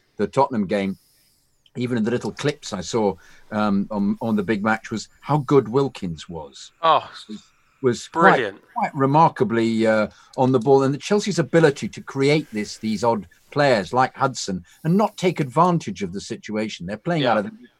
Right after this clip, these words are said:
Speaker 1: Locke was a really terrific fullback.
Speaker 2: Yeah, agreed.
Speaker 1: And yet, as we said last week, Chidge, he, he should have played for England, but he was surrounded by real mediocrity, unfortunately. Getting onto it was Sparrow,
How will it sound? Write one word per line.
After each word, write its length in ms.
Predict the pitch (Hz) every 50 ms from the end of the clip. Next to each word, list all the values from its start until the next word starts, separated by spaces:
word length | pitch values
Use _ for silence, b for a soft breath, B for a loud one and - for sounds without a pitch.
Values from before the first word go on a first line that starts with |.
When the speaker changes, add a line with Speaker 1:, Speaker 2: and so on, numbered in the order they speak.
| _ _ _
Speaker 1:
Locke 400 | 165 202 240 202 - - - - - _ _ -
was 160 | 135 117 135
a 60 | 147
really 340 | 143 151 160 147 127 110 101
terrific 520 | - - 107 104 107 104 - - 85 - -
fullback. 460 | - 101 92 87 123 120 - - - _ _ -
Speaker 2:
Yeah, 60 | 131
agreed. 220 | 117 - - 131 123
Speaker 1:
And 80 | 123 160
yet, 160 | 156 - - _ _ _ _ 139
as 120 | 127 139
we 120 | 147 147
said 400 | 131 - - 190 185 165 - - - _ _ _ _ _ _ _ _ 135
last 280 | 135 131 123 - - 143
week, 180 | 143 139 -
Chidge, 240 | - - 110 90 -
he, 200 | 127 127 127 - -
he 100 | 147 135
should 160 | - - 175
have 100 | 143 -
played 200 | - 135 127 110
for 100 | 127 139
England, 300 | 156 165 143 117 104 87
but 80 | 92 123
he 80 | 135 127
was 140 | 127 123
surrounded 500 | - 143 135 139 139 139 135 123 117 104
by 240 | 95 113 110 110 104 b b b b -
real 240 | 131 139 135 127 113
mediocrity, 760 | 110 107 107 95 104 104 107 107 - - 95 87 - 85 78
unfortunately. 800 | 82 95 95 85 - 110 101 98 - - 92 85 85 85 82 85 B B B B - 113
Getting 200 | 104 117 117 113 110
onto 240 | 107 104 - - 98
it 80 | 87
was 200 | 101 104 98 - b b b b -
Sparrow, 640 | - - - - 151 139 131 127 120 117 117 120